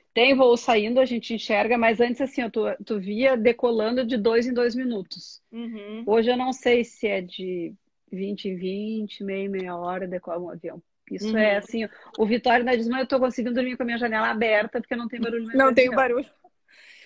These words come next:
Speaker 2: E
Speaker 1: Ah,
Speaker 2: tu
Speaker 1: cargueiro
Speaker 2: sabe so-,
Speaker 1: tá voando muito. Cargueiro tá
Speaker 2: Sim.
Speaker 1: voando muito.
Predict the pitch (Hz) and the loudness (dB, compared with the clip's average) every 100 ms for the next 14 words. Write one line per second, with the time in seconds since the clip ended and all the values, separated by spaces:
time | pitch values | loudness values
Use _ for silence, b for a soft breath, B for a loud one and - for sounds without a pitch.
0 | B B B 247 226 302 262 262 240 262 | B B B 2 4 6 6 8 8 6
1 | 269 302 277 269 277 269 269 254 240 - | 4 2 0 2 2 2 -2 -4 -8 -12
2 | 151 _ - 208 208 220 247 202 175 170 | -20 _ -8 -6 -4 -6 -6 -12 -12 -14
3 | - - _ - - | -16 -20 _ -20 -20